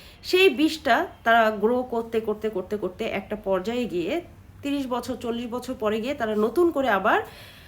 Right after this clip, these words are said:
আরেকটা রূপ ধারণ করেছে বা নতুন করে আবার একটা দাঙ্গা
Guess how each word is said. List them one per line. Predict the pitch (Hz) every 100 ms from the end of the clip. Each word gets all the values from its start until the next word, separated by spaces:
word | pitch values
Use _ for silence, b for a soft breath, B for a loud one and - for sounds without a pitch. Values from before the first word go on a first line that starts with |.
| B -
আরেকটা | 214 233 - 240
রূপ | 214 -
ধারণ | 202 196 202
করেছে | 202 196 196 277
বা | 220
নতুন | 208 220 285 277
করে | 254
আবার | 208 202
একটা | 202 208
দাঙ্গা | 190 190 202 247